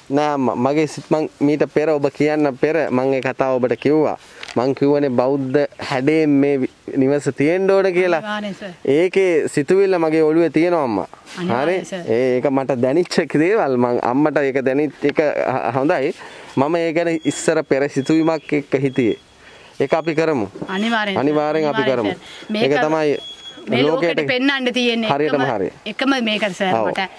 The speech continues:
Speaker 1: ඔව්.
Speaker 2: මට මේ කතාවේ මිනිස්සු කියනවනේ මම බුදුරජාණන් වහන්සේ, මම බුදු, බුදු, බුද්ධ ධර්මයට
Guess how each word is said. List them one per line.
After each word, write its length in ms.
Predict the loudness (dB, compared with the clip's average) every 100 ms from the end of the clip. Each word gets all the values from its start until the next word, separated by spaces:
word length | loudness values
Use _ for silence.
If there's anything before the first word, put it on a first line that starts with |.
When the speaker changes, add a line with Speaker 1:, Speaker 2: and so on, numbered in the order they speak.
| -4
Speaker 1:
ඔව්. 200 | -2 0
Speaker 2:
මට 180 | 0 0
මේ 160 | -2 -2 -4
කතාවේ 400 | -4 -4 -2 -2
මිනිස්සු 220 | -2 -2 -2
කියනවනේ 420 | -2 0 -2 0
මම 180 | 0 -2
බුදුරජාණන් 560 | -2 -2 -2 -2 0 0
වහන්සේ, 480 | 0 0 -4 -4 -2
මම 180 | 0
බුදු, 240 | -2 0 0 0
බුදු, 240 | -4 -6 -6 -6
බුද්ධ 240 | -6 -4 -2
ධර්මයට 360 | 0 2 2 0